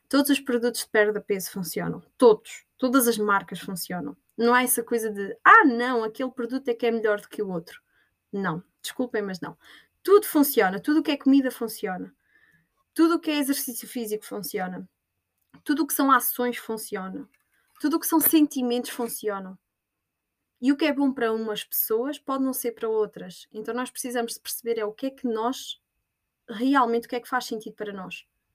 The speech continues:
E o que é que nós desejamos. E alinhar tudo isso.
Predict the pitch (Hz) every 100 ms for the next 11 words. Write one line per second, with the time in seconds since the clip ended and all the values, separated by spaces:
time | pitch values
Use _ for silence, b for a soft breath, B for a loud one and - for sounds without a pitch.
0 | - 226 226 240 240 226 214 214 208 190
1 | 185 - 220 233 233 233 226 214 - 214
2 | 196 190 - -